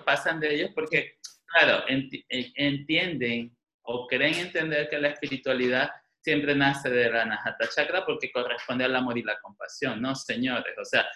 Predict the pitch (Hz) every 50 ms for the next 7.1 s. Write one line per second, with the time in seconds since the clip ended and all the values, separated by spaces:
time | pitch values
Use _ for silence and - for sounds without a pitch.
0 | - _ _ - - 147 139 - 123 135 170 175 190 208 208 196 190 - - -
1 | 180 175 165 151 123 127 135 151 165 175 170 165 165 160 156 147 143 135 123 113
2 | 110 110 117 131 143 156 143 123 113 - - - - _ _ - 104 104 104 107
3 | 107 113 113 117 117 110 107 107 110 - - - 143 156 160 165 147 - 135 131
4 | 127 123 123 123 120 123 123 117 110 101 95 - - - - 143 143 131 123 -
5 | - 117 117 127 131 135 127 123 - - 113 113 117 - - - - 151 143 139
6 | 131 127 135 - - - 98 95 98 110 113 113 110 107 107 113 131 139 139 127
7 | 113 104